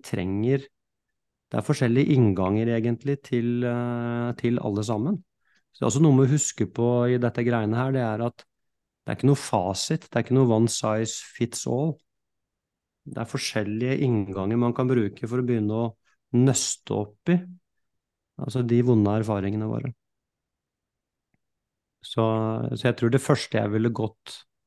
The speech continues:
jeg ville gått inn i på denne type ting, det er å, det er å se, altså, hvordan, hvordan snakker jeg til meg selv? Altså, hvordan er jeg med meg selv når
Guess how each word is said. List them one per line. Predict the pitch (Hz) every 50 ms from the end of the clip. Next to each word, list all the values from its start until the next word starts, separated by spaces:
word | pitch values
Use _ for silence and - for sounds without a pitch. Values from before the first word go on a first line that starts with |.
| _ _ _ _ _ _ _ _ _ _ _ _ _ _ _ _ _ _ _ _ _ _ _ _ _ _ -
jeg | 117 110 110
ville | 110 113 107
gått | 113 113 113 - 113
inn | 104 104 104 107
i | 113 110
på | 110 - 113 110 107
denne | 107 104 104 101 95
type | 107 95 92 110 104
ting, | 120 135 185 185 226 214
det | 196
er | 160 127 117 110 117
å, | 117 113 113 113 113 110 110 110 110 110 110 107 107 107 104 104 - _ _ _ _ _ _ _ _ _ _ _ _ _ _ _ _ _ _ _ _ _ _ _ _ _ _ _ _ _ _ _ _ _ _ _ _ _ 131
det | 113 110
er | 107 110
å | 113 -
se, | - 113 110
altså, | 104 98 113 110 104
hvordan, | 101 98 92 95 104 101 104 104 101 101 98 - _ _ _ _ _ _ _ _ _ _ _ _ _ _ _ _ _ _ _ _ _ _ _ _ _ _ _ _ _ _ _ _ _ _ _ _ _ _ -
hvordan | 110 101 110 113 -
snakker | - 139 135 - - - 101 101
jeg | - -
til | 101 107
meg | 113 107
selv? | - - - 127 127 131 120
Altså, | 110 110 107
hvordan | 110 113 113 110 -
er | 95 87 85 87 95 104
jeg | 110 113 110
med | 107 110 117 117
meg | 113
selv | - - 127 135 131 107 - _ _ _ _ _ _ _ _ _ _ _ _ _ _ _ _ _ _ _ -
når | - - 104 104 101 101 98 101 107 107 113